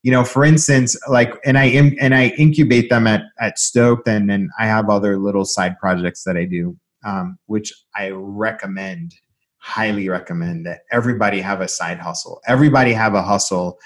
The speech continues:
that, that makes them money or builds up sort of social capital. 'Cause I didn't even talk about,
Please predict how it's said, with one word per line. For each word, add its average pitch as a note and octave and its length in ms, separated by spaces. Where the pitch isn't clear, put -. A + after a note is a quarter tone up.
that, F#2 420
that A2 220
makes A2+ 280
them G2+ 200
money F#2 400
or G#2+ 520
builds A2 420
up - 240
sort A#2+ 300
of G2+ 160
social A2 440
capital. F2+ 800
'Cause A#2+ 140
I C3 60
didn't F3 220
even A#2 140
talk - 340
about, F2+ 340